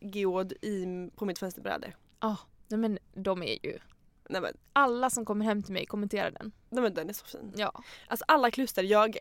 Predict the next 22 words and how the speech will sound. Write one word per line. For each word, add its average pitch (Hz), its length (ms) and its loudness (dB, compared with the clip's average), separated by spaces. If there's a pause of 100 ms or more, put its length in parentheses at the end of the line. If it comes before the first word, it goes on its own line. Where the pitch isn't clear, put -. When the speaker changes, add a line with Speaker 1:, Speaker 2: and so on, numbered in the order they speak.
(120)
Speaker 1:
älskar 196 600 2
olika 175 280 -6
kluster. - 400 -8 (200)
Speaker 2:
Ja. 220 100 -6 (100)
Speaker 1:
Så, 233 180 4
och 214 120 4
som 208 120 2
vi 196 80 -2
sa 190 260 2
i 185 80 -2
början 185 460 0
så - 120 -8
är 185 160 -2
det 170 100 -4
liksom 175 400 -8
en 180 160 -6
ultimat 180 560 -4
inredningsdetalj. 180 840 -8
Speaker 2:
Ja. 208 180 4
Speaker 1:
Verkligen. 208 840 0 (400)
Speaker 2:
Och - 320 0
agatdruce. 247 1040 0